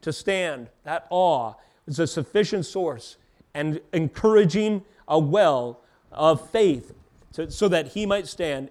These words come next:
in the face of great persecution. Thus, spiritual maturity to stand in the face of tyranny requires awe, awe of God's word. Secondly, joy.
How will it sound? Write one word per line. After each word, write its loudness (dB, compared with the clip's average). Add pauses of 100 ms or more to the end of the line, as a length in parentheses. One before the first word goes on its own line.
in -6
the -4
face -2 (260)
of -4
great -2
persecution. -4 (640)
Thus, 2
spiritual 2
maturity -2
to -16
stand -4
in -4
the -8
face -6
of -10
tyranny -8
requires -6 (100)
awe, -6 (640)
awe 0
of -12
God's -4
word. -10
Secondly, -4
joy. -6